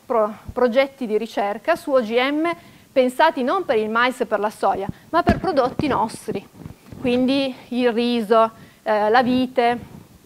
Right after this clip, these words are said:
il pomodoro di San Marzano, che è praticamente estinto perché c'è un virus che lo colpisce, eh,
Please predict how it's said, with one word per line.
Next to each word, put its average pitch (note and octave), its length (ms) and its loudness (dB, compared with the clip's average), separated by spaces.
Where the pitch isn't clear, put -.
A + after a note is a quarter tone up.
il B3 300 -2
pomodoro A#3 640 2
di B3 120 -6
San B3+ 220 -6
Marzano, B3+ 580 -6
che - 60 -16
è F#3+ 40 -14
praticamente A3+ 640 -8
estinto A#3 640 -8
perché G3+ 240 -12
c'è A3 140 -10
un G#3+ 140 -8
virus B3 360 0
che - 100 -4
lo A#3+ 80 0
colpisce, A#3 720 -6
eh, G#3+ 920 0